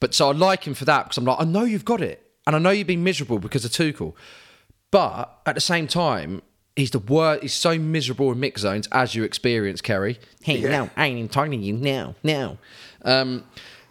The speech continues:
Speaker 1: so I've got mixed feelings
Speaker 2: If
Speaker 1: about him,
Speaker 2: only
Speaker 1: but
Speaker 2: he'd said that much to us.
Speaker 1: Oh, no, actually, yeah. He, he was thinking it as he walked past. I heard his thoughts.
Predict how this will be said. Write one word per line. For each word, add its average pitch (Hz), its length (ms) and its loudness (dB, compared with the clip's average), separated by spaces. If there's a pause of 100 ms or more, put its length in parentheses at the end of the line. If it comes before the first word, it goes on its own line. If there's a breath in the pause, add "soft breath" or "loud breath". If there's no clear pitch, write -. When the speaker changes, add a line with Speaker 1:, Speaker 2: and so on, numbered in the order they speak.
Speaker 1:
so 165 440 2
I've 170 100 2
got 208 160 0
mixed 185 240 -2
feelings 180 320 2
Speaker 2:
If - 60 0
Speaker 1:
about 220 160 8
him, 202 80 6
Speaker 2:
only 208 140 2
Speaker 1:
but - 140 8
Speaker 2:
he'd - 60 -12
said 185 260 2
that 185 240 2
much 165 320 0
to 113 200 2
us. - 300 -4
Speaker 1:
Oh, 127 120 4
no, 139 160 2
actually, 123 300 0
yeah. 123 240 4
He, 143 180 0
he 160 80 4
was 143 160 -2
thinking 160 420 -4
it 98 100 -2
as 104 100 -4
he 107 80 0
walked 98 240 -2
past. 104 280 2
I - 100 6
heard 135 260 2
his 131 160 -4
thoughts. 127 560 -4